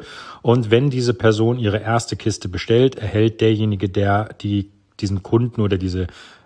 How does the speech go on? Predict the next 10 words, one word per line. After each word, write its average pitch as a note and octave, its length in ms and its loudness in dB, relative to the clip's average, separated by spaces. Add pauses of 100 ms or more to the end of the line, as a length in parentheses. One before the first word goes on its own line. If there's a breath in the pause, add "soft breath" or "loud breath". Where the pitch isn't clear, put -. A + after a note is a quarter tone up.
(120)
ähm, F#2 300 -2
diesen F#2+ 180 -2
Interessenten G#2+ 600 0
für A2+ 100 -4
eine A2 80 0
Obst- A2+ 180 -6
und G2+ 80 -4
Gemüsekiste G2+ 560 -2
geworben F#2+ 520 2
hat, G#2+ 180 0